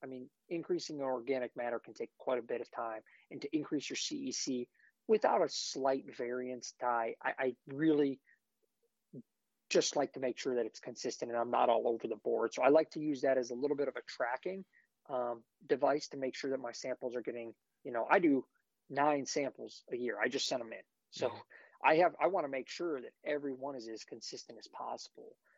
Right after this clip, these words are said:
Speaker 1: Um, and then organic matter, well, like I said earlier, I mean, that's my baseline for knowing if what I'm doing is working, you know, and the whys or why not. Um, you know, a lot of times, um,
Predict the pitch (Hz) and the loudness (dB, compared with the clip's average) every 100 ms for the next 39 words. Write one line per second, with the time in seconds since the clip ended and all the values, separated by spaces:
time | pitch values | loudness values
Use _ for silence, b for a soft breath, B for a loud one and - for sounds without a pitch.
0 | _ 160 120 113 110 _ _ _ _ _ | _ -8 -4 -4 -6 _ _ _ _ _
1 | _ _ _ _ - 151 156 147 - 139 | _ _ _ _ -8 -2 -2 -4 2 4
2 | 185 214 147 127 135 165 160 151 143 139 | 4 2 0 0 2 2 2 2 2 2
3 | _ - 135 143 127 123 113 113 113 117 | _ -2 0 2 2 0 -2 -2 -4 -4
4 | 113 180 - 226 220 117 120 147 135 135 | 4 4 6 4 4 2 -2 0 0 -2
5 | b b b 135 135 131 127 123 - 123 | b b b -4 0 0 -2 -6 -2 -2
6 | 113 110 104 104 - 107 - - _ _ | -2 -6 -10 -12 -16 -20 -20 -20 _ _
7 | _ _ 123 110 110 131 117 117 117 120 | _ _ -8 -6 -6 -4 2 6 8 6
8 | 113 104 107 107 98 - _ _ b b | 2 -2 -4 -4 -12 -18 _ _ b b
9 | b b - 113 110 104 101 _ _ _ | b b -2 2 2 0 -10 _ _ _
10 | - 135 131 123 120 135 143 143 - 131 | -14 -6 0 2 4 6 6 4 -4 -6
11 | 127 127 120 - _ _ _ _ - 120 | -6 -8 -14 -20 _ _ _ _ -12 -10
12 | 113 113 | -8 -10